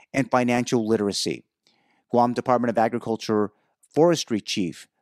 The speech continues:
Christine Farron told the P D N this, quote, "This cohort really wanted to give something back to the community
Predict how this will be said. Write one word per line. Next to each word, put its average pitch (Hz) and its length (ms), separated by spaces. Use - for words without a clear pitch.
Christine 143 340
Farron 104 320
told 220 240
the 233 60
P 147 180
D 123 200
N 98 260
this, 160 420
quote, 165 380
"This 208 200
cohort 156 480
really 156 300
wanted 127 380
to 123 80
give 110 220
something 113 380
back 104 280
to - 80
the 110 80
community 90 540